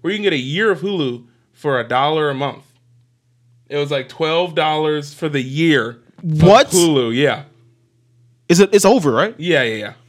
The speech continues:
Speaker 1: Uh,
Speaker 2: Oh,
Speaker 1: double,
Speaker 2: come on.
Speaker 1: double check, Internet E X fam, double check. But I saw it and I was like, "That's, that can't be true." And for
Speaker 2: Oh.
Speaker 1: real.
Speaker 2: I'm about to go back in time, bro.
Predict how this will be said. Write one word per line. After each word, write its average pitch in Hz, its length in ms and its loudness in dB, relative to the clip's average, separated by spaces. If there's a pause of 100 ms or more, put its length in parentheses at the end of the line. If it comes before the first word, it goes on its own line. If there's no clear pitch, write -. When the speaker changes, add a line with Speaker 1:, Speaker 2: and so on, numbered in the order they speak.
(120)
Speaker 1:
Uh, 202 180 2
Speaker 2:
Oh, - 20 4
Speaker 1:
double, 190 160 0
Speaker 2:
come 262 220 2
on. 185 280 4
Speaker 1:
double 139 380 4
check, 226 320 0
Internet 175 380 -2
E 165 140 0
X 160 160 -2
fam, 160 300 -4
double 151 240 -2
check. 156 400 -4 (260)
But 139 300 -2 (440)
I 170 120 0
saw 208 220 0
it - 20 2
and 170 100 -4
I - 40 0
was 160 80 -2
like, 147 120 -4
"That's, 127 260 -4 (220)
that 127 260 -6
can't 117 200 -12
be 98 140 -20
true." - 420 -12 (480)
And 151 260 -2
for 165 160 -2
Speaker 2:
Oh. 320 60 4
Speaker 1:
real. 131 240 -2 (840)
Speaker 2:
I'm 214 100 -6
about 320 60 0
to 240 60 -2
go 175 120 0
back 165 180 2
in 139 100 -2
time, 151 420 0
bro. 127 280 -4